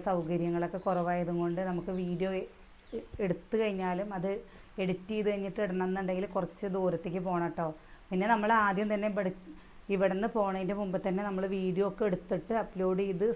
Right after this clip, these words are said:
സേവ് ചെയ്ത് വെച്ചിട്ടാണ് കേട്ടോ പോയത്. രണ്ട് മൂന്ന് ദിവസം നമുക്ക് ഒന്ന് ഫ്രീ ആയിട്ട് ഇരിക്കണം എന്നൊക്കെ വിചാരിച്ചിട്ട്. അപ്പം അങ്ങനെ അവിടുത്തെ ഒരു ദിവസത്തെ വിശേഷങ്ങൾ മാത്രമേ നമ്മൾ എടുത്തുള്ളൂ, ബാക്കിയുള്ളതൊന്നും നമ്മൾ എടുത്തില്ല. അപ്പോൾ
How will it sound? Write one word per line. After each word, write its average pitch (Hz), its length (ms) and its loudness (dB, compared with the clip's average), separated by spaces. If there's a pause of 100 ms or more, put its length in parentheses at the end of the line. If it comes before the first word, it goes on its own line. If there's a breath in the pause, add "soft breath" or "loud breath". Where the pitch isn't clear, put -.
സേവ് 190 360 2
ചെയ്ത് 196 240 2
വെച്ചിട്ടാണ് 190 460 0
കേട്ടോ 180 240 0
പോയത്. 175 380 2 (320)
രണ്ട് 175 240 -2
മൂന്ന് 185 180 -2
ദിവസം 190 240 -4
നമുക്ക് 185 280 -4 (440 loud breath)
ഒന്ന് 208 220 2
ഫ്രീ 208 120 2 (180)
ആയിട്ട് 202 320 0
ഇരിക്കണം 190 300 -2
എന്നൊക്കെ 190 260 0
വിചാരിച്ചിട്ട്. 185 540 2 (680 loud breath)
അപ്പം 180 200 0
അങ്ങനെ 175 280 2 (180)
അവിടുത്തെ 180 400 2
ഒരു 196 180 4
ദിവസത്തെ 202 500 2
വിശേഷങ്ങൾ 185 420 0 (120)
മാത്രമേ 180 380 0
നമ്മൾ 175 240 2
എടുത്തുള്ളൂ, 170 400 -2 (100)
ബാക്കിയുള്ളതൊന്നും 180 600 0
നമ്മൾ 175 220 2
എടുത്തില്ല. 165 420 -2 (800 loud breath)
അപ്പോൾ 185 240 0